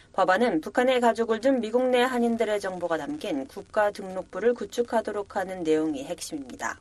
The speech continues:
미국 내 한인 이상가족과 북한에 있는 그 가족들의 정보를 종합적으로 수집해 미국 이상가족 상봉을 촉진하겠다는 취지입니다.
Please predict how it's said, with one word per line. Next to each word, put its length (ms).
미국 260
내 100
한인 400
이상가족과 920
북한에 360
있는 240
그 100
가족들의 640
정보를 480
종합적으로 720
수집해 580
미국 340
이상가족 640
상봉을 500
촉진하겠다는 1080
취지입니다. 640